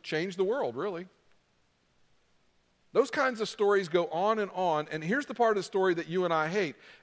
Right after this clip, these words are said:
Every single instance, in every single instance in the Old and New Testament, where there is a first round and a second round, there is usually an interval of time, and it's usually defined in years.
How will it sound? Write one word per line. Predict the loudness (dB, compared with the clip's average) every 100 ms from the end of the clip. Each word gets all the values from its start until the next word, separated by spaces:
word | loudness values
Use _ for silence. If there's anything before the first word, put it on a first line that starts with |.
| 2
Every | 2 2
single | -4 -4 -2 0
instance, | -2 -4 -10 -12 -4
in | -4 2
every | 2 2
single | -4 -6 -4 -2
instance | -4 -2 -6 -4
in | -4
the | -2
Old | 2 2 2
and | -4
New | -4 -4
Testament, | -2 -4 -4 -18 -20 _ _ _ _ _ _ _ _ _ _ _
where | 2 4
there | 6 4
is | 2
a | 0
first | 2 2 2 -2
round | 0 2 0 -4 -14 _ _ _ _ _ _ _ _ -2
and | -2
a |
second | 0 2 2 2 0
round, | 0 2 0
there | 0 2
is | 2 -2
usually | -4 -2 0 2 2 2
an | 0 -2
interval | -4 -2 -2 2 2
of | 4 0
time, | 0 -2 0 0 -2 -4
and | -4
it's | -4 -4
usually | -4 -2 -2 0 0 -2 _ _ _ -16 -4
defined | -4 0 2 2 0
in | -4
years. | -6 -6 -6 -8 -16